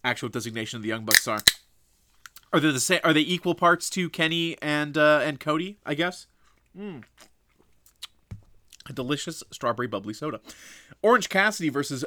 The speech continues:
Brody Lee for the T N T Championship. Evil Uno is out with the rest of the Dark Order here, trying to hype his boss while still selling his loss to Hangman five minutes ago.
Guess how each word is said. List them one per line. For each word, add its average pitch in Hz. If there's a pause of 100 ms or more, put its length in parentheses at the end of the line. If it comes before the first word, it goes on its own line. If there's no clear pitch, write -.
Brody 143
Lee 147
for 131
the 113
T -
N 120
T 113
Championship. 123 (800)
Evil 175
Uno 180
is -
out 175
with 165
the 156
rest 160
of 165
the 143
Dark 151
Order 151
here, 151
trying 147
to 107
hype 147
his 127
boss 135 (280)
while 131
still -
selling 160
his 135
loss 135
to 127
Hangman 131
five 123
minutes 131
ago. 131